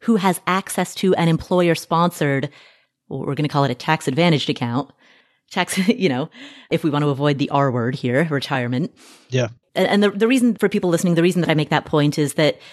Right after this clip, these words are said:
Speaker 1: what's available to you will differ depending on if you are an employee versus if you're self-employed. And it will differ depending on if you're an employee who has access to an employer-sponsored retirement account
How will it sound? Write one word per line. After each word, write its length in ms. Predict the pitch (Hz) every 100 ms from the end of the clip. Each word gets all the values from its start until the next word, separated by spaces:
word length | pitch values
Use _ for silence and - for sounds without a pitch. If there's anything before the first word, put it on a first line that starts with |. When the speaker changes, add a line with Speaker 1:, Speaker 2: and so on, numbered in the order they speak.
| - _ _ _ _ -
Speaker 1:
what's 280 | 165 226
available 400 | 247 226 247 214
to 180 | 196 196
you 200 | 175 170
will 160 | 156 151
differ 480 | 135 165 - 262 294
depending 440 | 196 - 170 160 156
on 120 | 151
if 140 | 151
you 160 | 170 151
are 260 | 143 143 -
an 100 | 151
employee 480 | 143 160 151 170 226
versus 320 | 151 147 143
if 140 | 147
you're 60 | 139
self-employed. 680 | - 135 139 127 123 151 202 - - _ -
And 240 | 214 277
it 80 | 277
will 120 | 208
differ 500 | 160 151 - 139 139 - _ _
depending 400 | 156 170 180 170
on 100 | 160 147
if 160 | -
you're 160 | 175 160
an 140 | 156 160
employee 540 | 151 - 175 165 165
who 180 | - 180
has 480 | - - 185 220 208 _
access 520 | 175 185 - 165 -
to 240 | - 175 160
an 120 | 151
employer-sponsored 920 | 143 - 165 156 - 156 147 147 135
retirement 400 | 135 151 143 135
account 340 | 131 151 233